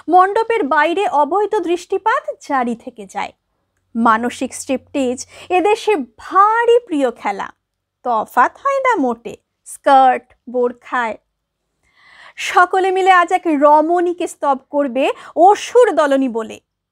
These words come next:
তার মূর্তির গায়ে ঝোলাবে মুন্ডমালা সহস্র অত্যাচারীর। আর ওই ঝিকিমিকি আলোর মালার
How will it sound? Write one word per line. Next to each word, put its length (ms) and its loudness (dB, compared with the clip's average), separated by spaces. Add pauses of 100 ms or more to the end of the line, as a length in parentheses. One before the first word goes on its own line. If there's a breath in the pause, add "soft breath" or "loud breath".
(460)
তার 200 -2
মূর্তির 540 -4
গায়ে 220 2
ঝোলাবে 420 0
মুন্ডমালা 840 2 (160 loud breath)
সহস্র 760 0
অত্যাচারীর। 680 -4 (800)
আর 200 -6
ওই 160 0
ঝিকিমিকি 720 -4
আলোর 320 -2
মালার 340 0